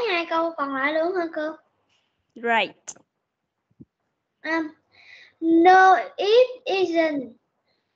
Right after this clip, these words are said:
Speaker 1: It is the second of October. Oh, sorry.
Speaker 2: Right.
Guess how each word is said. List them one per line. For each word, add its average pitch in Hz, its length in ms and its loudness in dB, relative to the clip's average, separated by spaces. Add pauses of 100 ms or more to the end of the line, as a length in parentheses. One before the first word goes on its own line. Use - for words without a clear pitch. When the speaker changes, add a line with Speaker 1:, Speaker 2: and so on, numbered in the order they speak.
(1120)
Speaker 1:
It 453 300 4 (760)
is 349 580 0
the 302 480 0 (3000)
second 330 960 -2 (920)
of 294 260 2 (540)
October. 302 800 0 (960)
Oh, 330 400 0 (220)
sorry. 339 600 -2 (360)
Speaker 2:
Right. 226 360 -4